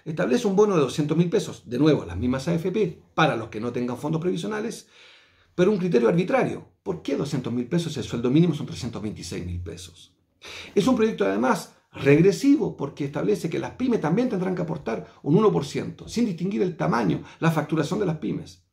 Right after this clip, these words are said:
Castiga entonces por igual a las pymes exitosísimas, exportadoras, y a las pymes que son parte de la economía nacional,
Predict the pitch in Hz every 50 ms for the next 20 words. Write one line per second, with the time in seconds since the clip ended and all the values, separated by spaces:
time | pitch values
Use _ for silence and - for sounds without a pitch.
0 | _ _ _ _ _ _ - - - - 170 160 - - 240 240 214 190 165 160
1 | 226 208 196 - 208 180 - - - _ _ - 156 156 160 185 196 262 294 285
2 | - 147 - - - - _ _ _ _ _ - 131 123 117 101 - - - _
3 | _ _ _ _ _ _ 165 160 143 131 - - - - - _ _ - - -
4 | - 139 131 - - - 233 240 170 156 143 123 113 113 - - - - - 110
5 | 107 - 139 208 269 277 262 240 180 160 143 131 120 - - 185 196 208 202 -
6 | - - _ _ _ _ - 110 - - 160 180 202 196 - - _ _ _ 170
7 | 160 160 - 151 139 127 120 117 117 117 123 143 147 143 143 139 - 113 110 -
8 | 95 123 147 165 160 - -